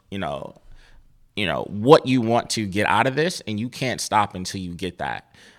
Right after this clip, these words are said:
Um, when you leave or when you get on that plane or that bus or that car, or however you're leaving, you know, an event like this, you need to, you need to get on that, that, that, that method of transportation thinking, "I accomplished everything that I actually set out to do."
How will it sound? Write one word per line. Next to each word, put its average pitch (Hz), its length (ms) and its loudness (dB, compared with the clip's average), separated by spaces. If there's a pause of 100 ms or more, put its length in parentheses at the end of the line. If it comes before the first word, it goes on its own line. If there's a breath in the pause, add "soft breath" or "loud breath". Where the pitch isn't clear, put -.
(100)
Um, 95 520 4
when 101 120 -2
you 127 160 2
leave 120 380 2
or 98 60 0
when 101 120 -2
you 113 80 -2
get 120 140 0
on 110 80 0
that 98 160 4
plane 110 360 -2
or 90 60 0
that 90 220 2
bus 110 300 2
or - 20 -6
that 87 200 -4
car, 107 300 2
or - 20 0
however 104 340 0
you're 98 180 -2
leaving, 95 680 -4
you 95 80 -6
know, 95 160 0
an 92 80 -2
event 85 280 -2
like 90 220 -4
this, 87 300 -4 (300 loud breath)
you 120 140 -2
need 113 180 0
to, 95 280 2
you 113 80 -4
need 113 160 -2
to 104 80 -4
get 104 120 0
on 101 120 2
that, 98 340 2 (180)
that, 104 280 2
that, - 320 0
that 95 160 2
method 101 300 0
of 90 60 -6
transportation 101 680 -6
thinking, 90 380 -8
"I 92 180 2
accomplished 92 420 -4
everything 95 340 -4
that 87 100 -4
I 80 100 -4
actually 90 320 -4
set - 220 -6
out 73 120 -4
to - 80 -12
do." 76 200 -10